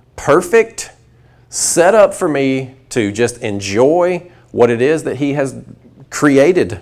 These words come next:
for me? Or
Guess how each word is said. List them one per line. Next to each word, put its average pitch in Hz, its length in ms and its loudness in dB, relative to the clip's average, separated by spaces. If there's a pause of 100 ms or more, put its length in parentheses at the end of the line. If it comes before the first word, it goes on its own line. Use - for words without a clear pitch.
for 98 200 -2
me? 82 380 -8 (760)
Or 208 680 6